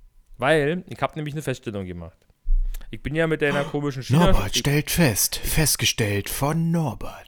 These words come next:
Speaker 1: Ich
Speaker 2: Norbert, Norbert.
Speaker 1: ich bin ja mit deiner komischen China-Schlurre nach Hause gefahren.
Speaker 2: Mhm.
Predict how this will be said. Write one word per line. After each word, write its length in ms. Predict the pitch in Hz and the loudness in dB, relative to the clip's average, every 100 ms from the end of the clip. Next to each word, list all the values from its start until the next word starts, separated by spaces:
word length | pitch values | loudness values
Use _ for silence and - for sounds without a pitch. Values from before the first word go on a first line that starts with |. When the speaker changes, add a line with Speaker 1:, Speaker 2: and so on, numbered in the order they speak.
| - | -18
Speaker 1:
Ich 80 | - | -10
Speaker 2:
Norbert, 540 | 127 - - - - - | -8 -2 -2 -2 -12 -14
Norbert. 520 | - - - - - - | -14 -10 -12 -12 -18 -14
Speaker 1:
ich 180 | 117 | -10
bin 120 | 131 147 | -8 -6
ja 100 | 151 | -4
mit 200 | 143 131 | -4 -2
deiner 220 | 131 131 | -2 -4
komischen 460 | - 127 127 - 117 | -6 -8 -8 -8 -12
China-Schlurre 680 | 156 156 151 - 107 104 | -10 -8 -8 -8 -8 -8
nach 160 | 104 101 | -10 -10
Hause 300 | 101 101 113 | -10 -8 -10
gefahren. 500 | 117 - 113 120 180 _ _ _ _ _ _ _ _ _ _ _ _ _ _ - - - | -10 -10 -8 -8 -12 _ _ _ _ _ _ _ _ _ _ _ _ _ _ -20 -20 -12
Speaker 2:
Mhm. 320 | 98 90 87 | -8 -8 -6